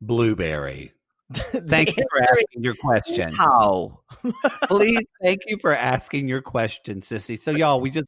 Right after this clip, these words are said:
Speaker 1: wanna remind you, you too can send us your Sissy Spotlight.
Speaker 2: And y'all, this week, I'm gonna give you a topic. I wanna know
Speaker 1: Talk about it.
Speaker 2: what's something that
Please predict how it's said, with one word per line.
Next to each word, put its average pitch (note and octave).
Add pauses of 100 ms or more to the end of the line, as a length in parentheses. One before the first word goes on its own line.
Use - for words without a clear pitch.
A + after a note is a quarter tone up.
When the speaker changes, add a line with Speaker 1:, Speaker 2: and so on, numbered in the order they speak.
Speaker 1:
wanna E3
remind F3+
you, C3+ (240)
you F#4+
too A4 (240)
can F#3+
send E4
us F#4+
your D3+
Sissy E4
Spotlight. B2 (320)
Speaker 2:
And F3+
y'all, G3
this G3+
week, F#3
I'm F3
gonna A#3
give A#2+
you B2
a A#2+
topic. - (600)
I E3
wanna A3+
know C#3+
Speaker 1:
Talk G#2+
about F2+ (220)
it. E2
Speaker 2:
what's B2+
something C#3+ (120)
that A2+